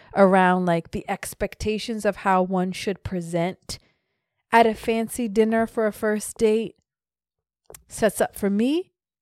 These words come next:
and how I would respond to that.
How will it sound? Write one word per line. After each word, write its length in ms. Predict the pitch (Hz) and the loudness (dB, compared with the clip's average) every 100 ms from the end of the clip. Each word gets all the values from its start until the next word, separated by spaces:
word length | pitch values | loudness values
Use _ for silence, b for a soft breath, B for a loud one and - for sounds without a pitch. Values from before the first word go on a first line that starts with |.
| _ _ _ _ _ _ _ - | _ _ _ _ _ _ _ -10
and 100 | 214 | -4
how 140 | 202 | 0
I 160 | 190 208 | 4 6
would 160 | 247 262 | 8 6
respond 540 | 277 - 311 302 311 | 2 -2 2 2 0
to 100 | - | -2
that. 460 | - 330 359 349 | 0 2 4 2